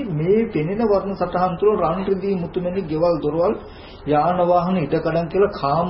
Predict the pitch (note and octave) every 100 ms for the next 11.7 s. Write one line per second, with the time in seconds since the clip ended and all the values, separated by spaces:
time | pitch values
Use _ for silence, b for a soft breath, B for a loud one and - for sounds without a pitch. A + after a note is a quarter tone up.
0 | F3 C3+ E3 F#3 - G3 G3 - E3+ E3
1 | D#3+ E3 E3+ D3+ C3+ D#3+ E3+ D#3+ C3 C3
2 | - F#3+ D#3 F3 F3+ F3+ F3 - F3 E3+
3 | C#3 D3 D3+ E3 E3+ E3+ - E3 C3+ C3+
4 | D#3 C#3+ D#3+ G3+ F3 D#3 D3 E3 F3+ B2
5 | - D#3+ B2+ D3 - D3 D#3 - - -
6 | - - - - - - - - - -
7 | - - - - - D#3+ A3 A3 G#3+ D#3+
8 | D3+ F#3+ G#3 G#3 G3+ F3+ E3 F3+ G3+ B3+
9 | - D#3 F3+ B3 B3 G3 E3 D#3+ G3 G3+
10 | C#3 - - - - - - - - -
11 | B B B B - C#3 D#3